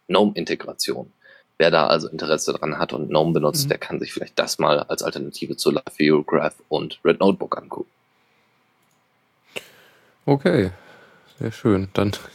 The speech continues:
Speaker 2: sind wir jetzt nur mit, äh, achtzehn Minuten Verspätung zu Ende. Ja, egal.
Speaker 1: Ja,
Speaker 2: Wir ha-, wir
Speaker 1: ich
Speaker 2: haben ja keinen Zeitdruck.
Speaker 1: Ja, richtig.
Speaker 2: Ja, okay.
Speaker 1: Noch
Speaker 2: Dann
Speaker 1: nicht, noch nicht, bis Michael wiederkommt. <laughs>
Speaker 2: Gut,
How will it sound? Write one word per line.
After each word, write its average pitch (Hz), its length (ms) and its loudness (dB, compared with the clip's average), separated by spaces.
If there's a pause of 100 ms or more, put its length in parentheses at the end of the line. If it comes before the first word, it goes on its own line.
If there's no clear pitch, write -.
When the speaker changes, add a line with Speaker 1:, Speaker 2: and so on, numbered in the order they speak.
(140)
Speaker 2:
sind 117 200 -4
wir 110 160 6
jetzt 110 280 2
nur 113 160 2
mit, 110 220 0 (140)
äh, - 80 0
achtzehn 107 540 2
Minuten 107 280 2
Verspätung - 760 0 (100)
zu - 180 -8
Ende. 90 380 -2 (280)
Ja, 92 100 -6
egal. 85 340 0 (300)
Speaker 1:
Ja, 120 60 4 (160)
Speaker 2:
Wir 107 160 6
ha-, 101 160 0
wir 104 100 6
Speaker 1:
ich 101 60 6
Speaker 2:
haben 98 100 4
ja 92 100 6
keinen 92 240 2
Zeitdruck. - 440 -2 (1200)
Speaker 1:
Ja, - 260 2
richtig. - 400 -4 (340)
Speaker 2:
Ja, 104 160 -4 (320)
okay. 143 420 4 (360)
Speaker 1:
Noch 160 120 4
Speaker 2:
Dann 107 160 4
Speaker 1:
nicht, 104 240 0
noch 107 180 -4
nicht, - 200 -10
bis 117 160 -2
Michael - 300 -2
wiederkommt. - 440 -4 (400)
<laughs> 135 400 -2 (760)
Speaker 2:
Gut, 156 440 0